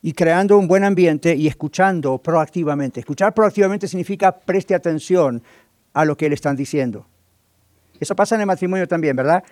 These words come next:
Lo decíamos en, en lecciones anteriores en resolución de conflictos. Si mi esposa me está diciendo algo a mí y me empiezo a enojar, la tendencia va a ser en mi mente empezar a des-, a ver qué le voy a decir para defenderme. Entonces no la estoy escuchando. Estoy creando ideas de para,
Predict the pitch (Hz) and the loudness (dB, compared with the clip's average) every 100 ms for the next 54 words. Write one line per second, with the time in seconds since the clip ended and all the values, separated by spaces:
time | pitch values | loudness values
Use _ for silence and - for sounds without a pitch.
0 | _ _ _ 151 151 175 170 165 147 135 | _ _ _ -2 0 2 0 -2 -4 -4
1 | - 143 139 123 120 - - - 139 180 | -4 -4 -2 -4 -8 -10 -16 -8 -6 -2
2 | 175 156 143 143 160 160 143 139 147 135 | -4 -4 -2 0 0 -2 -4 -6 -6 -6
3 | 151 139 135 147 135 110 - - - - | -6 -4 -4 -6 -8 -10 -14 -20 -20 -8
4 | - 180 180 214 262 294 269 220 220 - | -2 0 2 4 4 4 2 2 0 0
5 | 208 196 185 170 170 139 139 - _ _ | -2 2 2 0 0 -2 -4 -8 _ _
6 | _ _ - 165 165 170 196 202 185 175 | _ _ -6 -2 0 2 2 2 -2 0
7 | 156 135 135 156 165 165 180 220 220 196 | 2 2 -2 -4 -4 -2 0 0 2 2
8 | 190 190 190 196 175 139 147 143 160 147 | 2 -2 -2 -2 -2 -2 -2 -2 -4 -6
9 | 147 160 175 175 - - 147 170 165 185 | -2 0 0 0 -6 -8 -2 -2 0 0
10 | 190 185 170 165 180 165 147 151 156 170 | 2 2 2 2 -2 -2 -4 -2 -2 -2
11 | 120 - _ _ _ _ _ _ 151 170 | -4 -10 _ _ _ _ _ _ -8 -6
12 | 180 175 180 - 175 - 160 147 117 _ | -4 -2 -2 -2 -6 -6 -8 -8 -10 _
13 | _ _ _ _ _ _ _ _ _ _ | _ _ _ _ _ _ _ _ _ _
14 | _ _ 135 - 175 180 165 180 180 160 | _ _ -6 -2 0 2 2 2 0 2
15 | 175 170 165 147 | 2 0 0 -4